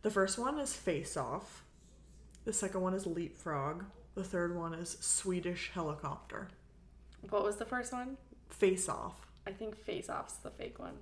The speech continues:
Speaker 1: So that one is actually real.
Speaker 2: <laughs> Oh, no. <laughs>
Speaker 1: It's Swedish Helicopter. That one's the fake one.
Speaker 2: Oh,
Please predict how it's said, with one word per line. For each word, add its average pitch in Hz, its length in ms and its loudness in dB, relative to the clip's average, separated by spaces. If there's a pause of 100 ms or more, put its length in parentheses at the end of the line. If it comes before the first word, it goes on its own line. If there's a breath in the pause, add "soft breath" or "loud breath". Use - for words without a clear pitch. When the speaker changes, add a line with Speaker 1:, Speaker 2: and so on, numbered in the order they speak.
(1120 soft breath)
Speaker 1:
So 202 260 8
that 202 320 8
one 403 120 12
is 262 120 10
actually 220 460 10
real. 208 300 10
Speaker 2:
<laughs> - 20 10
Oh, 294 240 12
no. 277 440 12
<laughs> 427 540 12
Speaker 1:
It's 381 400 12
Swedish 277 640 8
Helicopter. 220 720 8
That 175 180 6
one's 175 240 0
the 180 120 0
fake - 340 -6
one. - 100 4
Speaker 2:
Oh, 254 260 12